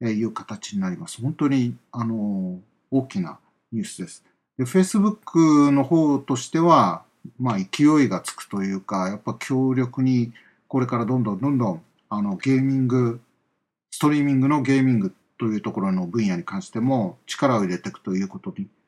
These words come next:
なっていくと思うんですけども、やはりその業界の中での取り組みとか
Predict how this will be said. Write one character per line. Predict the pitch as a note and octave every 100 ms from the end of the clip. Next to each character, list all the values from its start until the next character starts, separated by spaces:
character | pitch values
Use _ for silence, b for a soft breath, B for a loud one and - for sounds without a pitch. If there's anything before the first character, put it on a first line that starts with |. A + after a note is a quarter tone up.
| _ A#2+
な |
っ | A2
て | A2+
い |
く | -
と | -
思 | F#2+ F#2
う |
ん |
で | F2+
す | -
け | A#2+
ど | A#2+
も、 | B2+ B2+ b b b b
や | C3+
は | D3
り | B2+
そ | B2
の | G#2+
業 | D3+ D#3+ E3+
界 | E3+ E3
の | E3 D#3+
中 | D#3+ D#3+ C#3+
で | D#3
の | E3 C3+ G2 -
取 | A#2+ B2
り |
組 | A#2+ B2 A#2+
み |
と | A#2+
か | G#2 F#2+ E2+ D2+